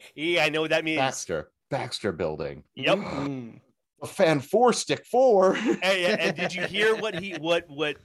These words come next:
Speaker 1: Doctor Strange, it's a quick line in that exchange, is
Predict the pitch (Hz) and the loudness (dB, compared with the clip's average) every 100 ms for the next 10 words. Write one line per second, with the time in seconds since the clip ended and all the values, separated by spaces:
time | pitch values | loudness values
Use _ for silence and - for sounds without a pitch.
0 | 117 131 135 135 - 214 208 127 127 113 | -6 -6 -6 -10 -8 -4 -4 -4 -14 -16
1 | 120 - 135 - 156 196 160 151 127 120 | -18 -12 -14 -10 -6 -4 -4 -6 -8 -8
2 | 113 120 - 170 151 110 104 101 | -8 -8 -10 -12 -12 -12 -16 -16